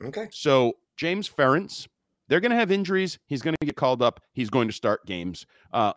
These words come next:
Speaker 2: Lil Jordan Humphrey, we already talked about it. I think he's an
Speaker 1: Mm-hmm.
Speaker 2: obvious choice to fill a void sooner rather than later. And Terrence Mitchell. I think all three of those veterans are at positions where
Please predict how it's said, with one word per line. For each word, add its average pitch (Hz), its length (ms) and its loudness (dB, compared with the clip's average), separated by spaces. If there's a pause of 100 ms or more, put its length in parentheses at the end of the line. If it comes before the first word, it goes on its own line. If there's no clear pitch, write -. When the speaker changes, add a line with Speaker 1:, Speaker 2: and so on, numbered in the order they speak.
Speaker 2:
Lil 151 220 2
Jordan 135 260 2
Humphrey, 156 340 2
we 127 120 4
already 110 180 4
talked 139 320 2
about 135 260 2
it. 127 80 0
I 104 80 0
think 101 220 -6
he's 107 140 0
an 123 80 -2
Speaker 1:
Mm-hmm. 135 80 -6
Speaker 2:
obvious 113 340 -2
choice 120 320 -2
to 92 80 -12
fill 113 240 -2
a 101 40 0
void 107 300 0
sooner 131 380 0
rather 98 160 2
than 90 120 -6
later. 147 360 0 (400)
And 143 120 -2
Terrence 254 380 0
Mitchell. 180 380 -4 (100)
I 147 80 -2
think 247 280 -4 (100)
all 170 220 6
three 214 260 -6
of 175 140 -2
those 151 180 4
veterans 151 540 -2
are 120 80 6
at 117 120 2
positions 165 680 -4 (240)
where 127 240 4